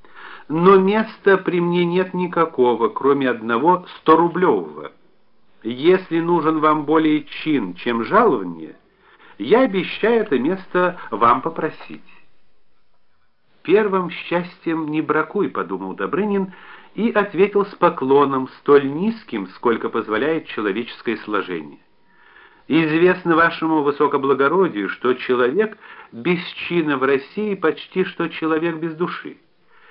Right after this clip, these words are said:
Если будет ваша ко мне милость,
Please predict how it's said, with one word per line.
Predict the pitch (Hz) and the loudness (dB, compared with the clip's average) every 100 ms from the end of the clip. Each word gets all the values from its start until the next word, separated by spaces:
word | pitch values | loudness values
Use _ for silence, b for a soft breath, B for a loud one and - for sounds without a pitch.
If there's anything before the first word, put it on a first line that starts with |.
| B - | B -6
Если | 156 247 240 190 | 0 0 2 0
будет | 151 131 113 | 0 -2 -2
ваша | 110 127 - 101 | 0 0 -2 -6
ко | 98 | -6
мне | 87 90 | -6 -6
милость, | 101 208 202 92 - | -2 0 0 -2 -8